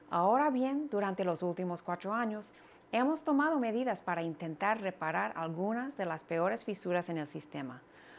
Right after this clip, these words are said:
fortaleciendo la seguridad en las fronteras,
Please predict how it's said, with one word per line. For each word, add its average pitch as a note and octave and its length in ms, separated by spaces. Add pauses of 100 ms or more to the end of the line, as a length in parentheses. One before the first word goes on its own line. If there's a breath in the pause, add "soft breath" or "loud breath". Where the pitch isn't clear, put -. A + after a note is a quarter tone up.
(220 loud breath)
fortaleciendo E3 760
la G3+ 100
seguridad F3 600
en G3 80
las D3+ 140
fronteras, G#3 680